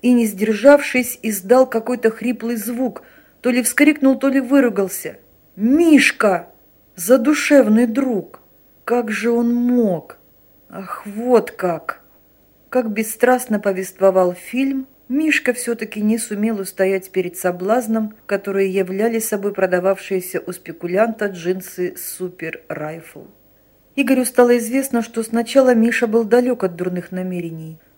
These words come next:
Просто в то утро он рано встал, случайно оказался возле их с Сашкой дома и решил составить Игорю компанию в походе за билетами.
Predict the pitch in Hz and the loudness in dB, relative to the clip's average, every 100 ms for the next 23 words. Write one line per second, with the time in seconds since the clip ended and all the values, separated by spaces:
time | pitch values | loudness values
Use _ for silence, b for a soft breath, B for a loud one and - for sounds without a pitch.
0 | b 208 220 - 214 - 226 262 226 196 | b -2 -2 -2 -6 -2 -4 -2 -2 -2
1 | 196 214 226 196 - - - 240 262 - | 0 0 0 -2 -6 -8 -2 0 -2 -6
2 | _ _ - 208 208 277 233 214 214 202 | _ _ -12 -8 0 2 4 2 0 0
3 | 214 214 208 202 185 202 208 214 - - | 0 0 -4 -4 -4 -6 -4 -6 -6 -2
4 | 208 190 - 190 175 254 269 269 - 180 | -2 -2 -6 -8 -4 -2 0 0 -2 -4
5 | 180 240 247 - 196 - 233 226 220 - | -4 -6 -8 -4 -6 -2 -2 -2 -8 -10
6 | 202 185 180 185 180 175 220 226 220 220 | -4 -2 -2 -4 -6 -4 -2 0 -2 -4
7 | - 180 202 185 175 180 175 180 170 - | -8 -8 -8 -8 -10 -10 -10 -8 -8 -10
8 | 151 160 | -18 -20